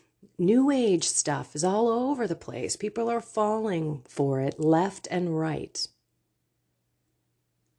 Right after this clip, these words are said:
And we just need to speak up and find a way to show in the world what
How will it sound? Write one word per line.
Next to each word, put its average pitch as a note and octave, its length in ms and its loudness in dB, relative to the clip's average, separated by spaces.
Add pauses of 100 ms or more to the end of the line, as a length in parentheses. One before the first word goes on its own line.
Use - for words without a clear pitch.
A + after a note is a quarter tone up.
(2750)
And C3+ 240 0
we G#3+ 420 2
just F3 320 -6
need F3 260 -4
to C3 80 -10
speak F#3 440 -6
up D#3 300 -2 (500)
and D3 180 -4
find G#3 500 -2
a A#3+ 80 0
way C#3 580 -2 (1040)
to E3+ 200 4
show D#3 680 0 (120)
in A3 520 0
the G3+ 120 0
world D3+ 560 2 (180)
what F3 500 0